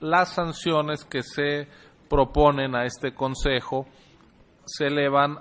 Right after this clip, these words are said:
a diecinueve millones novecientos mil pesos. En total, si sumamos las precampañas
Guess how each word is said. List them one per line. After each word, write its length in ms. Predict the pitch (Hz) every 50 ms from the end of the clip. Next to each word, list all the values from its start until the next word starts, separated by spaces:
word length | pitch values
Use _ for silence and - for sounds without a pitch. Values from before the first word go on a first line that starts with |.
| - - -
a 520 | 131 127 131 135 135 139 139 143 - -
diecinueve 640 | 143 139 135 127 - - 135 127 131 143 147 147 143
millones 640 | 143 143 139 131 131 139 135 135 139 139 135 123 -
novecientos 640 | 127 113 110 104 - 120 113 104 101 107 98 -
mil 200 | 104 98 92 85
pesos. 480 | 80 _ - - - - - - - - _ _ _
En 300 | - 196 226 240 208 -
total, 500 | 214 190 - - - 143 135 135 147 151
si 280 | - - - - 127
sumamos 640 | - - - 131 127 135 143 151 156 156 156 147 -
las 200 | 143 120 110 -
precampañas 1200 | - - 120 110 - 113 110 107 104 - - 131 131 135 139 135 135 139 135 131 123 - - -